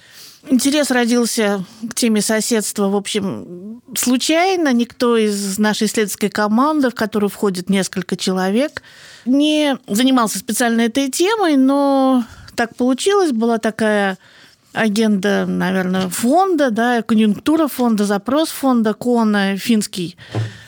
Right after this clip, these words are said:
финский фонд, который поддерживает исследования в Финляндии и России, вот.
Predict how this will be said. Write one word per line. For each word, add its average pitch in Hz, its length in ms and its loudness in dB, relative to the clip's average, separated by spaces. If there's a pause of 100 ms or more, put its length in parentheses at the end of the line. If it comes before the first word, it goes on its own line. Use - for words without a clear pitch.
финский 233 400 -2
фонд, 349 320 -2
который 226 320 0
поддерживает 196 880 -2 (560)
исследования 202 960 0
в 185 60 -4
Финляндии 247 640 2
и 208 80 2
России, 302 600 0
вот. 269 320 0